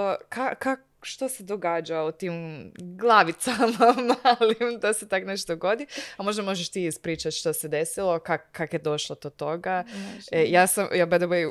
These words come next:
Speaker 1: još uvijek imam te screenshotove na, na
Speaker 2: Spremno.
Speaker 1: mobitelu,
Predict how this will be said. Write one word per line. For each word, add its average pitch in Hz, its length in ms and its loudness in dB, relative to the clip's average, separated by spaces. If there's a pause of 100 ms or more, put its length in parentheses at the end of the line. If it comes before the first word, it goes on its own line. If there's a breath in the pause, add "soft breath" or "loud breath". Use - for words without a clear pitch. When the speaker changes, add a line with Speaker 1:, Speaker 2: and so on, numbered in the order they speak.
Speaker 1:
još 175 200 -6
uvijek 170 140 -4
imam 160 140 -8
te 160 140 -12
screenshotove 139 1160 -8
na, 151 200 -10
na 139 120 -8
Speaker 2:
Spremno. 147 260 -4
Speaker 1:
mobitelu, 214 800 -2